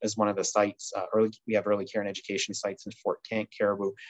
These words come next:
Presque Isle, Fulton, and Dyer Brook, and we'd certainly welcome foster grandparents into those. You can call one eight hundred two one five four nine four two, extension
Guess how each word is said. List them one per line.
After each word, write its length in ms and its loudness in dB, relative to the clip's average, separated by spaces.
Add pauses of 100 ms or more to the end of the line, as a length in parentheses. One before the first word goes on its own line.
(160)
Presque 260 0
Isle, 220 4
Fulton, 500 -2
and 140 -6
Dyer 220 -2
Brook, 260 4
and 100 -4
we'd 140 -8
certainly 380 -2
welcome 400 -4
foster 380 -2
grandparents 680 -10
into 220 -6
those. 340 -2 (300)
You 100 -8
can 120 -8
call 300 0
one 240 0
eight 240 -8
hundred 320 0 (120)
two 160 0
one 280 -2
five 340 4 (380)
four 200 6
nine 240 4
four 300 -2
two, 240 0
extension 500 -4